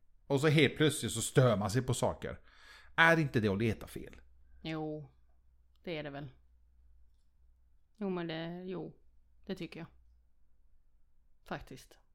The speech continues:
Speaker 2: Jag menar, om man har kommit till det stadiet där man letar fel, då
Speaker 1: Ja.
Speaker 2: kanske man ska granska sig själv och komma i underfund med, varför letar jag felen? Vad är mina känslor för min partner? Går det här att lösa? Finns det någon, någon slags där vi brister i kommunikation?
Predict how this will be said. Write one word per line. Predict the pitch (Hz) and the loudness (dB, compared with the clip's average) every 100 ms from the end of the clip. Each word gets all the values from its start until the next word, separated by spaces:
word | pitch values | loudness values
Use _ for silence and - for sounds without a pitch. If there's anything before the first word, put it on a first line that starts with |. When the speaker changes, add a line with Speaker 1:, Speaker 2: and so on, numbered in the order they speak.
| _ _ _ - | _ _ _ -6
Speaker 2:
Jag | 214 | -2
menar, | 214 | 0
om | 214 233 | 2 2
man | 240 254 | 2 4
har | 262 | 2
kommit | - 294 262 254 | 2 2 2 0
till | 247 | 2
det | 233 | 0
stadiet | - 214 156 156 170 | 2 2 4 2 -4
där | - | -2
man | 180 170 175 | -2 0 0
letar | 220 196 - 143 | 0 0 -2 -8
fel, | - 151 131 196 - - - - - | -6 -8 -8 -10 -14 -20 -20 -20 -6
då | - | -2
Speaker 1:
Ja. | |
Speaker 2:
kanske | 196 101 | 0 0
man | 185 180 | -2 -4
ska | - | -6
granska | 175 175 175 - | -4 -4 -4 -8
sig | 147 135 | -12 -10
själv | - - 185 185 - - - _ _ _ | -8 -8 -8 -12 -16 -20 -20 _ _ _
och | 180 | -4
komma | 170 190 175 | 0 0 2
i | |
underfund | 170 170 165 160 147 | 0 -2 -4 -6 -4
med, | 143 143 143 - _ - | -6 -8 -10 -20 _ -8
varför | 165 185 170 - | 2 2 2 -4
letar | 160 151 - | -6 -6 -8
jag | 131 | -10
felen? | - 190 190 196 202 - - - _ - _ - | -6 -6 -6 -10 -12 -18 -20 -20 _ -20 _ -6
Vad | 170 196 | 6 8
är | 175 | 8
mina | 180 190 156 135 | 6 2 0 -4
känslor | - 214 208 175 | -4 -4 -4 -6
för | 175 185 | -6 -4
min | 185 | -4
partner? | 175 185 175 - 170 175 - _ - - - - | -4 -6 -6 -6 -6 -6 -14 _ -20 -20 -20 -10
Går | 185 185 190 | 0 4 4
det | 165 | 4
här | 165 151 151 | 0 -2 -2
att | |
lösa? | 156 175 180 - 170 165 | -2 0 -2 -4 -2 -2
Finns | 165 185 175 | -2 -4 -2
det | 170 160 | -6 -4
någon, | 156 156 156 | -4 -6 -4
någon | 170 165 | -4 -4
slags | - 151 - | -4 -8 -8
där | 165 | -8
vi | 160 | -6
brister | 156 170 170 - - 180 226 - | -4 -4 -6 -8 -8 -6 -6 -4
i | 277 208 | 0 0
kommunikation? | 180 - 165 170 160 151 - 113 | 0 0 0 0 -4 -6 -8 -10